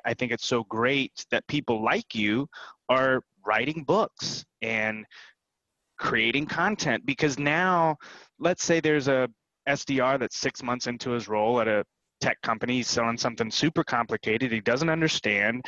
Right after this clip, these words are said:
His company is talking on this high level, and he's trying to make that work on the phone,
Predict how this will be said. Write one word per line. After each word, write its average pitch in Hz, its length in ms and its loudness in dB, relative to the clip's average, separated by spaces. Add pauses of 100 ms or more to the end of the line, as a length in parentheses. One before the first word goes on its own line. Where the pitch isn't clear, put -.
(180)
His 104 140 -2
company 151 600 0 (340)
is 120 160 0
talking 127 640 0 (300)
on 123 120 0
this 117 160 -2
high 156 280 2
level, 139 420 2
and 127 100 -2
he's 117 120 -6
trying 151 340 0
to 127 160 2 (800)
make 139 180 0
that 139 200 2
work 143 260 0
on 156 100 0
the 156 80 2
phone, 123 540 0